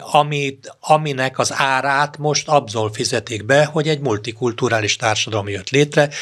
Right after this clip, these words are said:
hiszen akiket ők gyarmatosítottak, azok felé tartoznak. De Magyarország nem tartozik egyetlen afrikai ország felé se,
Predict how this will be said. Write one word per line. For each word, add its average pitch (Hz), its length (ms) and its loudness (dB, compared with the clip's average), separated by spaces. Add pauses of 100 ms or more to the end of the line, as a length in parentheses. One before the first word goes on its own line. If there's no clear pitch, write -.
hiszen 143 340 0
akiket 131 560 -2
ők 120 180 -4
gyarmatosítottak, 143 1200 0 (260)
azok 131 340 2
felé 131 300 0
tartoznak. 110 920 0
De 127 120 -2
Magyarország 214 640 4
nem 254 240 2
tartozik 110 600 0
egyetlen 110 460 -2
afrikai 104 560 -6
ország 143 440 -4
felé 160 300 0
se, 170 280 4